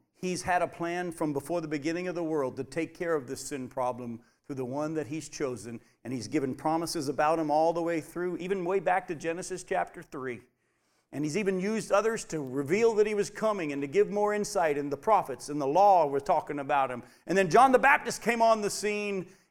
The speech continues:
And then who was born? The one who would guide us to peace. Now, I know that I'm talking to mostly Christians. You're all here on a Tuesday night coming together in the middle of covid to come study the Word of God. I love it. There are those of you that are watching online,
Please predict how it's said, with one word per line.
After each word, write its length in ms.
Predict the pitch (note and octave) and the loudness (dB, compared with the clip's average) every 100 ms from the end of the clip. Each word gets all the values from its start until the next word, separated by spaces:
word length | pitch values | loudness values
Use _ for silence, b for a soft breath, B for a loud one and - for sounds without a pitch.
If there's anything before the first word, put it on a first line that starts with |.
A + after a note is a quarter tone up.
| - | -4
And 180 | D#3 D3 | -4 0
then 480 | G3 A#3 A#3 A#3+ - | 0 0 -2 -4 -4
who 100 | A3 | -4
was 240 | A3+ F#3 | -2 -4
born? 580 | E3+ A3 A#3 A#3+ A#3 A#3 B B | 0 0 0 -2 -4 -8 B B
The 120 | - C3+ | -6 -2
one 300 | D#3+ F3+ D3 | -2 -4 -4
who 120 | D#3+ | -4
would 180 | D3 A#2+ | -4 -4
guide 300 | C3+ D#3 E3 | -2 -2 -4
us 320 | - - - _ _ | -10 -14 -18 _ _
to 80 | - | -20
peace. 500 | - A2 - - - _ _ _ _ _ _ _ - | -16 -16 -16 -20 -20 _ _ _ _ _ _ _ 2
Now, 140 | F3 | 4
I 80 | G#3 | 6
know 180 | A#3+ C4 | 4 4
that 100 | A3 | 2
I'm 120 | G3+ | 2
talking 360 | - G#3 G3+ F#3 | 2 0 2 -4
to 60 | |
mostly 420 | F3 F3+ F3 E3+ | 0 -2 -2 -6
Christians. 500 | D#3+ E3+ - C3 A#2 | -4 -4 -6 -8 -8
You're 140 | C#3 E3 | 0 2
all 100 | D#3+ | 2
here 220 | D#3+ D#3+ | -2 -2
on 80 | D#3+ | -4
a 60 | |
Tuesday 360 | C3 F3 D3+ D#3+ | -6 -8 -6 -4
night 320 | D#3+ E3 D#3+ | -2 -4 -4
coming 260 | E3 D#3+ D#3+ | -8 -6 -6
together 420 | D3 D#3+ E3 E3 | -4 -2 -2 -4
in 60 | C3 | -4
the 60 | |
middle 200 | D3+ E3 | -4 -4
of 100 | C#3 | -6
covid 480 | - E3 D3+ D#3+ D#3 | 0 0 0 -4 -6
to 80 | B2 | -8
come 280 | - D3+ C#3 b b | -6 -6 -6 b b
study 320 | - - F3+ F3 | -12 0 2 2
the 100 | D#3+ | -2
Word 220 | E3 D#3 | -2 -2
of 80 | C3 | -4
God. 240 | A2 - _ _ _ - | -6 -8 _ _ _ -12
I 80 | |
love 240 | C3 C3+ A#2+ | -4 -4 -4
it. 80 | - _ _ _ _ - | -14 _ _ _ _ -4
There 140 | C#3+ | 0
are 80 | D#3+ | 0
those 200 | F3 D#3 | 0 -2
of 60 | |
you 80 | F3+ | -4
that 100 | D#3 | -4
are 100 | C#3+ | -4
watching 380 | C3+ E3 E3+ E3+ | 0 0 0 -4
online, 520 | F3 E3 D3+ B2+ B2+ | -4 -2 -4 -6 -12